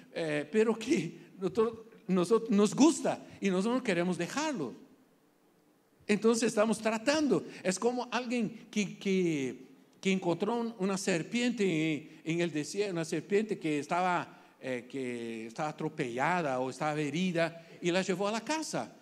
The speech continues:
y se fue a tratar de ella como si fuera una mascota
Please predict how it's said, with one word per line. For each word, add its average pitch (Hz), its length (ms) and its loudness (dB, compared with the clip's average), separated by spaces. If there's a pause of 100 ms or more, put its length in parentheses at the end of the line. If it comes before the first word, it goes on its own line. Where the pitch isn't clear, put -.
(240)
y 170 80 0
se 175 140 2
fue 190 160 2
a 226 100 0
tratar 214 600 -2
de 165 200 0
ella 202 180 2
como 190 220 -2
si 180 100 -4
fuera 202 200 -2
una 196 160 -2
mascota 190 640 -4